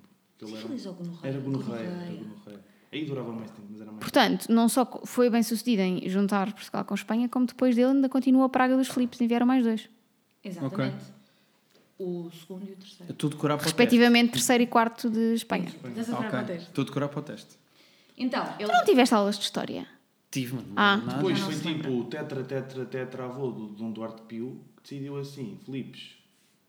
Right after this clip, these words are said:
Speaker 1: voltem lá para Badajoz."
Speaker 4: Ok.
Speaker 1: E, e depois ainda andaram um século à porrada até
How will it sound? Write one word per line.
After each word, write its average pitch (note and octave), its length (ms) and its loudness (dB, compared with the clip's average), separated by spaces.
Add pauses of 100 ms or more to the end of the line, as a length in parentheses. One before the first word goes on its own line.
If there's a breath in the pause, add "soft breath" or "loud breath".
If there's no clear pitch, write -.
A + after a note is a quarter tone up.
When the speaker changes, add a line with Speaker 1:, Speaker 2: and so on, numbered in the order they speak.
(140)
Speaker 1:
voltem G#2+ 400 -14
lá A#2+ 280 -12 (200)
para B2+ 80 -14
Badajoz." B2+ 540 -14 (460)
Speaker 4:
Ok. A#2 280 -12 (520)
Speaker 1:
E, F#2+ 40 -20 (640)
e G#2 100 -18
depois A2 240 -12
ainda A#2 160 -6
andaram A#2+ 220 -6
um B2 40 -8
século B2+ 300 -10
à - 20 -18
porrada C3 360 -12
até B2+ 380 -12